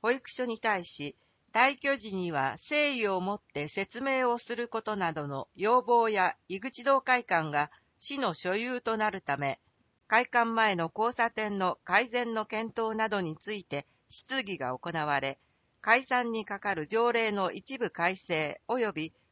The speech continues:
補正予算について全会一致で可決しました。グリーンセンター、三年かけて設備更新。老朽化が問題となっていた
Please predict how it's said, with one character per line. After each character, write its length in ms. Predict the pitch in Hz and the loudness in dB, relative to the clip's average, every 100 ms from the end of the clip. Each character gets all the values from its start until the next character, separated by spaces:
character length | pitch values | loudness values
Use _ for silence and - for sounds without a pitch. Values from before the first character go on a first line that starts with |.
| _ | _
補 140 | - | -6
正 260 | 214 247 240 | -2 0 2
予 160 | 240 240 | 0 0
算 260 | 202 185 | -2 -2
に 140 | 175 170 | -4 -6
つ 160 | 214 | -8
い 80 | 185 | -8
て 280 | - 135 120 | -2 -2 -2
全 240 | 170 240 - | -2 -2 2
会 280 | 254 247 | 2 2
一 260 | 233 - 220 | -4 -14 -4
致 20 | |
で 180 | 208 196 | -2 -2
可 200 | - 143 | -4 -6
決 260 | 190 - - | -6 -8 -10
し 180 | - | -6
ま 160 | 151 143 | -2 -2
し 160 | - - | -4 -8
た。 160 | 107 - _ _ _ _ _ _ _ _ _ _ | -10 -10 _ _ _ _ _ _ _ _ _ _
グ 100 | 220 | -8
リ 140 | 240 269 | -4 -2
ー 100 | 277 | -4
ン 40 | |
セ 240 | 269 262 254 | 0 0 0
ン 80 | - | -2
タ 400 | 147 131 120 - _ | 0 0 -2 -8 _
ー、 20 | |
三 300 | - 226 269 | 2 4 4
年 200 | 269 262 | 2 2
か 200 | 240 254 | 2 0
け 160 | 240 185 | 0 -6
て 240 | 156 143 | -4 -4
設 320 | 147 254 269 214 | -2 -2 -2 -6
備 140 | 147 | -10
更 300 | - - 185 | -6 -4 -4
新。 380 | - 160 147 123 _ _ _ _ _ _ _ _ - | -4 -6 -6 -6 _ _ _ _ _ _ _ _ -8
老 240 | 185 254 285 | 4 6 4
朽 280 | 254 269 | 0 -4
化 200 | 254 247 | 0 2
が 120 | 226 220 | 4 4
問 220 | 214 240 | 4 4
題 200 | 240 240 | 2 2
と 160 | 233 | -2
な 160 | 220 226 | -2 -2
っ 40 | |
て 160 | - 180 | -4 -8
い 80 | 156 | -6
た 240 | - 143 | -2 -4